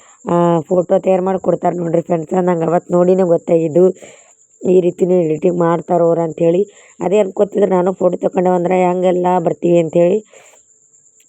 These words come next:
ನೀವು ನೋಡ್ಲತ್ತಿರ್ಬೇಕ್ರಿ. ಅದ್ರಾಗ ಎಂಟು ಫೋಟೋ ಮಾಡಿದ್ರು ನೋಡ್ರಿ ಅವರು. ಭಾರಿ ಮಾಡ್ತಾರೆ ಅದೆಲ್ಲ. ಆ, ಎಲ್ಲ ಎಡಿಟಿಂಗ್ ಎಲ್ಲ ಆಯ್ತು. ಕಟ್ ಮಾಡಿ ಕೊಡ್ಲಾಕತ್ತಾರೆ.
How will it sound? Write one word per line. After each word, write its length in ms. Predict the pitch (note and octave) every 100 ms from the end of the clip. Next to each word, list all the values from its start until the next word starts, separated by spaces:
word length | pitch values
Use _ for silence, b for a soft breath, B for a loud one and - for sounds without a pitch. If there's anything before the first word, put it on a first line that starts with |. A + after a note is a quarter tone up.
| -
ನೀವು 180 | F#3 G3
ನೋಡ್ಲತ್ತಿರ್ಬೇಕ್ರಿ. 760 | F#3 F#3 F#3 F3 F3 F3 F#3+
ಅದ್ರಾಗ 260 | F#3+ E3+ F3
ಎಂಟು 240 | F3 E3+
ಫೋಟೋ 300 | - E3+ F3+
ಮಾಡಿದ್ರು 320 | F3 E3+ E3 E3
ನೋಡ್ರಿ 320 | E3+ D#3+ E3
ಅವರು. 360 | D#3+ E3 G#3+ - B B B B B _ C4+
ಭಾರಿ 220 | F3 E3 F3
ಮಾಡ್ತಾರೆ 420 | F3 - F3 D#3
ಅದೆಲ್ಲ. 240 | D3+ E3 F#3+ A3+ _ _ _ _ _ _ _ _ _ _ _ _ _ B3
ಆ, 40 | F3 E3+ E3 D#3 D#3+ E3+
ಎಲ್ಲ 140 | E3+
ಎಡಿಟಿಂಗ್ 440 | F#3 F3 F3 F3 F3
ಎಲ್ಲ 100 | F3
ಆಯ್ತು. 300 | F3 F3 F3+
ಕಟ್ 300 | - E3+ -
ಮಾಡಿ 160 | F3 E3+
ಕೊಡ್ಲಾಕತ್ತಾರೆ. 640 | E3 E3 E3 D#3+ E3+ F#3